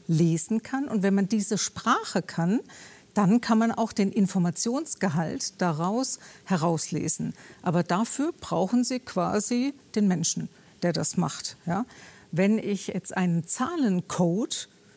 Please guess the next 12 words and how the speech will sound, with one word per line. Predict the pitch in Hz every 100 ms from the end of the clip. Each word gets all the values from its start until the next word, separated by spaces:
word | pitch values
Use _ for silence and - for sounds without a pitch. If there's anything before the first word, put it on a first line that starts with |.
| _
schicke, | - - 160 - 415 - - - - -
auch | 208 214
über | - 180 190 185 170
E-Mail | 214 220 247 247 247
oder | - 185 180 175 -
über | 180 180
ein | 165
anderes | 180 226 233 202
System, | - 160 - 208 262
über | 285
ein | 208 185
Kabel, | - 165 165 170 269